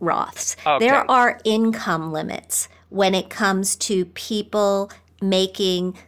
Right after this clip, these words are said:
Speaker 1: contributions into Roth I R As. If you earn too much money, you can't make a contribution, but you can do this thing called a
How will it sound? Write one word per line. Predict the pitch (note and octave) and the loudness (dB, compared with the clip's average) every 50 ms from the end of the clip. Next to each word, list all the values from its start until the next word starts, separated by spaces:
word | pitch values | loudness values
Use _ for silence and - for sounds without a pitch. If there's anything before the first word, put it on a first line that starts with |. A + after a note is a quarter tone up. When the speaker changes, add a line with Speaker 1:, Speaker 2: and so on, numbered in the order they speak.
| _ - | _ -14
Speaker 1:
contributions | - - G3+ F3+ E3+ F3 - - G#3 A3 D4+ D#4+ D4+ D#4 - F3 E3+ E3+ E3+ - | -8 -4 -2 -2 -2 -2 -4 -6 -2 -2 0 -2 -2 -2 -4 -4 -4 -4 -4 -4
into | F3+ E3+ F3 E3+ - - - F#3 F3+ | -2 -2 -2 -4 -4 -2 -2 -2 -2
Roth | F3 F#3 F3 E3+ E3+ E3+ - | 0 0 0 0 0 0 0
I | F3 E3+ E3+ F3 F3+ | 0 0 0 0 0
R | F#3+ A3 | 0 0
As. | A3+ F3+ - - - | 0 0 0 -2 -4
If | F3 F3 G3+ | -4 -4 -4
you | F#3 - | -6 -4
earn | - F#3+ G3 G#3+ | -2 -2 -2 -2
too | G#3+ - A3 | -2 -2 -2
much | A3 A3 G#3 - - | -2 -2 -2 -2 -2
money, | F#3 E3+ E3+ F3 | -2 0 0 0
you | F#3 F3+ G3+ G3 | -2 -2 -4 -8
can't | - - A#3 A3+ G#3+ G#3 - - | -8 -6 -4 -2 -2 -2 -2 -2
make | A3 A3+ A#3+ A#3 A3 A3+ - _ _ _ _ - | 0 2 2 2 0 -2 -12 _ _ _ _ -8
a | F#3 F3+ | -8 -6
contribution, | - G#3 F#3 E3+ E3+ - F3+ E3 F3 E3 D3+ - - D#3 - | -4 -2 -4 -2 -4 -6 -8 -6 -6 -6 -6 -6 -10 -10 -6
but | - F3+ - - | -4 -4 -4 -4
you | - G3 | -6 -10
can | - - - - A#3+ A#3+ B3 C4 C4 A#3+ G3 | -10 -10 -8 -4 -2 0 0 0 0 -2 0
do | F#3 F#3 F#3 F3+ | 0 0 0 0
this | E3+ F#3+ F#3 F3 - - | 0 -2 -2 -2 -4 -4
thing | - G3 F#3 F3 F3 F3 | -2 -2 -2 -2 -2 -4
called | - - F#3+ F3+ F#3 F#3 | -6 -2 -2 -2 0 0
a | G3+ F#3+ F#3 E3+ | 0 -2 -2 -4